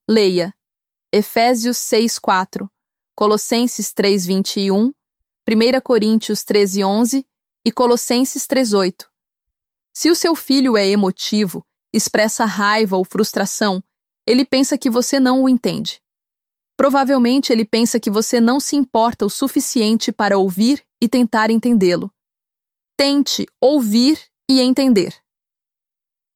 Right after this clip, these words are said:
Se você está frequentemente descartando os seus problemas como comuns ou ridículos,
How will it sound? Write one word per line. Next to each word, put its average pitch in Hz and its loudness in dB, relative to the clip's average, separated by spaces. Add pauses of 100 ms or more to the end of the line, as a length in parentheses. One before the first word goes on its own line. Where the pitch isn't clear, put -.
Se - -2
você 311 0
está 320 0
frequentemente 294 -2
descartando 247 0
os 285 0
seus 262 0
problemas 208 0
como 208 0
comuns 240 2 (140)
ou 302 4
ridículos, 226 0